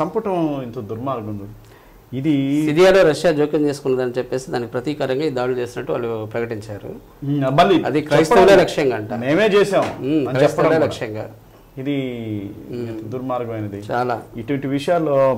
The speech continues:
Speaker 1: ప్రభుత్వాలు, <clears throat> ప్రభుత్వాలు ఎందుకు, ఎందుకు నిర్లక్ష్యం వస్తుంది? వీళ్ళ నిర్లక్ష్యం వల్ల సామాన్యులు బలైపోతారు.
Speaker 2: బలైపోతున్నారు, అవును.
Speaker 1: అవును, మా అక్కడ హైదరాబాద్లో బాంబు పేలుడు చూడండి.
Speaker 2: ఉమ్.
Speaker 1: ఎవడో సామాన్యుడు, ఎ-, వాడి టార్గెట్ ఎవడో తెలియదు. ఆ టార్గెట్ను వాడు చూసుకోవాలి. కానీ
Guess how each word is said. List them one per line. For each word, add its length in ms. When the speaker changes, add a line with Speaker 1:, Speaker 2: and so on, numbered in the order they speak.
Speaker 1:
ప్రభుత్వాలు, 640
<clears throat> 640
ప్రభుత్వాలు 800
ఎందుకు, 280
ఎందుకు 300
నిర్లక్ష్యం 500
వస్తుంది? 260
వీళ్ళ 300
నిర్లక్ష్యం 480
వల్ల 260
సామాన్యులు 500
బలైపోతారు. 440
Speaker 2:
బలైపోతున్నారు, 680
అవును. 200
Speaker 1:
అవును, 160
మా 120
అక్కడ 200
హైదరాబాద్లో 680
బాంబు 340
పేలుడు 240
చూడండి. 380
Speaker 2:
ఉమ్. 540
Speaker 1:
ఎవడో 200
సామాన్యుడు, 800
ఎ-, 200
వాడి 260
టార్గెట్ 460
ఎవడో 340
తెలియదు. 460
ఆ 100
టార్గెట్ను 580
వాడు 280
చూసుకోవాలి. 340
కానీ 140